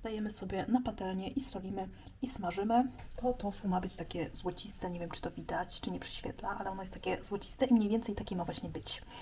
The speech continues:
Także odkładamy je sobie tutaj na tą deskę, bo będziemy używać znowu patelni. I teraz tak, jeżeli chodzi o co dalej robimy w związku z naszą szakszuką. Musimy mieć pomidory w puszce.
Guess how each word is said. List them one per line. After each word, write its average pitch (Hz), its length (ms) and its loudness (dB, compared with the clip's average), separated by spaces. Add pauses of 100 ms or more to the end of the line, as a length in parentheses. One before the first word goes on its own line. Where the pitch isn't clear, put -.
(200)
Także 196 200 2
odkładamy 196 380 2
je 175 60 -2
sobie 170 200 -4
tutaj - 260 -4
na 170 80 -4
tą 165 160 -6
deskę, 208 440 0 (420)
bo 190 280 4
będziemy 185 300 4
używać 175 280 0
znowu 170 200 -2
patelni. 160 400 -2 (880)
I 202 100 -4
teraz 190 260 0
tak, 165 160 -6
jeżeli 196 280 -2
chodzi 190 480 -4
o 190 240 4
co 208 380 2
dalej 180 280 2
robimy 175 420 -2
w - 80 -10
związku 180 340 -4
z 156 40 -4
naszą 175 320 -4
szakszuką. - 540 -4 (720)
Musimy 240 300 10
mieć 196 220 -2
pomidory 185 340 -2
w - 60 -12
puszce. - 300 -6